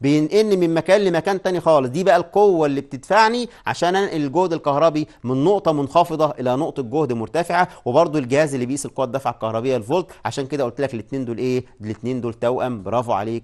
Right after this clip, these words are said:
انت وهي. طيب في بقى مصطلح بيقابلني اسمه التيار الكهربي، وده ياما خدناه في الابتدائي وياما خدناه في الاعدادي وياما هناخده بعد كده ان شاء الله.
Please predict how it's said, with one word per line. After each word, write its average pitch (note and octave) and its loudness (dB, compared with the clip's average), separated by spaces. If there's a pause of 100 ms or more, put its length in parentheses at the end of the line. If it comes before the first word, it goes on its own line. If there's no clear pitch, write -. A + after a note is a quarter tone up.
انت A#2+ -8
وهي. F#2+ -8 (220)
طيب A2+ 0 (640)
في G3 -2
بقى G3+ 4
مصطلح F#3 0
بيقابلني E3 -2
اسمه D3+ -6
التيار C3+ 0
الكهربي، E3+ 0
وده A#2 -4
ياما F#3+ -2
خدناه D#3+ -6
في D#3 -12
الابتدائي C3 -4
وياما E3+ 0
خدناه E3+ -6
في D#3+ -12
الاعدادي C#3 -4 (200)
وياما G3 6
هناخده F#3 -2
بعد C#3+ -2
كده D3+ -4
ان C3+ -4
شاء C3 -2
الله. G#2 -6